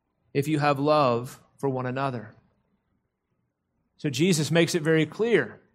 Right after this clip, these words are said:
that the way the world knows that we are disciples of Christ is because we express that love and we live out that love in our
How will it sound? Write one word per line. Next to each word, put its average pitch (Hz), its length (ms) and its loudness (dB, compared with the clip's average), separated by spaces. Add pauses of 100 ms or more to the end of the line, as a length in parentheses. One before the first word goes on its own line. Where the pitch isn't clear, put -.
(840)
that 139 120 -2
the 147 140 0
way 180 260 10
the 202 120 6
world 190 380 6
knows 180 440 8
that 156 160 2
we 160 240 2
are 156 180 6
disciples 156 560 2
of 131 140 -6
Christ 185 400 0
is 123 100 -6
because 135 340 -4
we 143 200 -2
express 160 480 -4
that 139 240 -2
love 143 320 2
and 127 100 -4
we 127 120 -2
live 139 260 0
out 139 260 0
that 123 200 -2
love 127 360 0
in 127 160 -6
our 120 320 -2